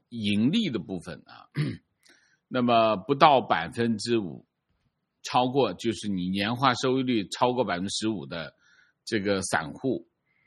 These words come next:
呃，人数不，人数不到百分之五啊。所以在今年的 A 股市场，能够实现年化率百分之三十以上的收益的投资者，整个市场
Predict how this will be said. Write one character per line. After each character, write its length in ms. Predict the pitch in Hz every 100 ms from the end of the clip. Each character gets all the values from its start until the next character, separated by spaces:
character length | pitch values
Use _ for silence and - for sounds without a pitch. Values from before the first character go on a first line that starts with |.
| _ _ _ _ -
呃， 500 | 95 98 92 90 90
人 280 | 92 104 117
数 240 | - 147 98
不， 260 | - 131 123 - _ _
人 260 | 110 107 123
数 140 | 147
不 140 | 98
到 160 | 117 117
百 120 | 98
分 100 | 82
之 60 | 107
五 220 | 87 - _ _ _ _ -
啊。 180 | - - _ _ _
所 140 | - 139
以 100 | 113
在 560 | - 143 127 117 107 104
今 180 | 143 143
年 180 | 127
的 100 | 120 101
A 140 | 127
股 180 | 107 92
市 200 | - 117
场， 280 | 90 73 - _ _ _ _ _
能 220 | - 117 127
够 140 | 143
实 200 | 127 135
现 320 | 123 151 107 - -
年 360 | 117 107 113
化 240 | 123 147 120
率 160 | 117
百 140 | 101 82
分 100 | 87
之 80 |
三 300 | 101 135 143
十 100 | 127
以 80 | 117
上 240 | 85 139 123
的 280 | 98 76 - -
收 160 | 127 131
益 140 | 131
的 120 | 104
投 200 | 95 104 107
资 120 | 110
者， 220 | 95 73 - _ _ _ _ _ _ -
整 400 | 123 98 82 82
个 120 | 139
市 200 | 147 160
场 240 | 120 85